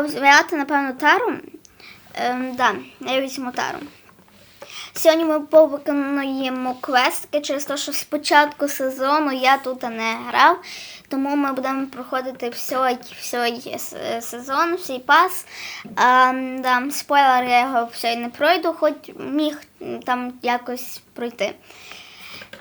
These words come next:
Е, ми сьогодні повідкриваємо багато стардропчиків, е, всяких прикольних штучок. Видите, скільки в мене всі, багато квестиків, і, кстати, я майже всі зробив.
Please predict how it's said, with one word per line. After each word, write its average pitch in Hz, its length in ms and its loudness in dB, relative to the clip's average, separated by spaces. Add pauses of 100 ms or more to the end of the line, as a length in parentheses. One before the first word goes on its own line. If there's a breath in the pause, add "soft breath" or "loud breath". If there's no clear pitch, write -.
Е, 247 520 6
ми 277 160 2
сьогодні 311 260 2
повідкриваємо 285 600 2
багато 262 380 2
стардропчиків, 254 1600 -4 (340 loud breath)
е, 254 100 2
всяких 294 500 -4
прикольних 269 480 -4
штучок. 262 800 -4
Видите, 254 420 -2
скільки 247 240 -8
в - 20 -6
мене 247 220 -4
всі, 233 320 -10 (140)
багато 247 380 0
квестиків, 277 800 -2
і, 262 40 -8
кстати, 262 300 0
я 269 60 0
майже 262 320 -2
всі 254 400 -6
зробив. 240 340 -6